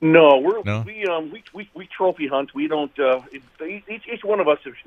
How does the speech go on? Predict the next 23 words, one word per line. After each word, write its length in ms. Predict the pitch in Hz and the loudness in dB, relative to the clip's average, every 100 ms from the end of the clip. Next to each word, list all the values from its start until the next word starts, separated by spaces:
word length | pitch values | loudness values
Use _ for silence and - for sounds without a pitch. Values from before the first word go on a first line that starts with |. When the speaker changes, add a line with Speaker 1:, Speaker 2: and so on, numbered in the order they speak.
| 285 | -16
Speaker 1:
we 100 | 185 | -8
shot 180 | - 170 | 0 0
our, 140 | 156 143 | 0 -2
our 100 | 135 | -4
number 480 | 135 143 143 139 123 - | -2 -4 -2 -4 -6 -4
of, 160 | 131 123 | -4 -2
of 140 | 120 _ | -8 _
deer 160 | 127 127 | -8 -8
with 180 | 127 - | -8 -6
bow 160 | 127 | -6
and 80 | 127 | -4
arrows. 280 | 127 131 147 - - | -2 -2 -4 -14 -6
Speaker 2:
Right. 300 | 107 101 107 _ _ - | -4 -4 -6 _ _ -6
Speaker 1:
But 120 | 127 | 0
we're 120 | 147 | 2
looking, 340 | 180 190 175 165 | 2 0 -4 0
uh, 160 | 147 | 2
last 360 | 135 165 196 - | 2 0 0 -6
year 120 | 165 | -10
we 140 | 160 160 | -8 -6
missed 220 | 160 160 _ - - _ _ 123 | -6 -8 _ -20 -20 _ _ -12
a 60 | |
big 340 | 127 165 180 | -4 0 0